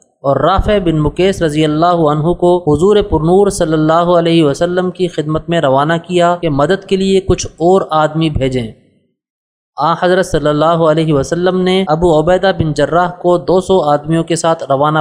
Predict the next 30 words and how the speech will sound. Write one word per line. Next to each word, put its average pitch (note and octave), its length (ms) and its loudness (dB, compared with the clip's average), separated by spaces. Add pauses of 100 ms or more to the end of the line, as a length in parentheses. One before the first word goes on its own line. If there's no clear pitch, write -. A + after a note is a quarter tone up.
فرمایا، C3+ 500 0
جن F#3+ 200 2
میں G3+ 200 0
ابو D#3+ 220 0
بکر F3 220 0
و F#3 100 2
عمر D#3 220 0
بھی D#3 180 0
تھے، B2 300 -6 (800)
اور C#3+ 120 -2
یہ D3 240 2
تاکید C#3 440 0
فرمائی F3+ 440 0
کہ F3+ 160 -2
عمر F#3 280 0
بن F3 180 0
عاص E3+ 360 -2
سے F#3 100 0
جا D#3 180 0
ملو C3+ 280 0
اور D#3 160 -2 (100)
آپس E3+ 380 -2
میں F#3+ 100 0
متفق F3 520 -2
رہنا F#3 340 0
اور D3+ 240 -2
باہم D#3+ 520 -2
اختلاف D3+ 580 -2
نہ D#3+ 100 -2
کرنا۔ B2+ 460 -4